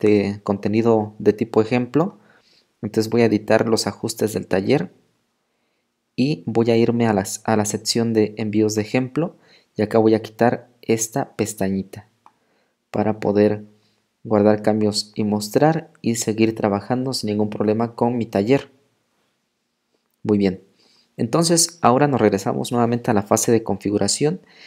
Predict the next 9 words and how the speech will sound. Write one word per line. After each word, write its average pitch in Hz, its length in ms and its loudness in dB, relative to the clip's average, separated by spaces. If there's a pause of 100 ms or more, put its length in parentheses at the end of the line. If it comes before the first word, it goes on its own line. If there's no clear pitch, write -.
(180)
y 110 120 -2
si 113 160 2
vemos, 165 560 -2 (720)
las 107 260 0
tres 151 260 4
actividades 123 880 0 (540)
ya 110 140 4
están 120 300 -2
listas 143 580 -4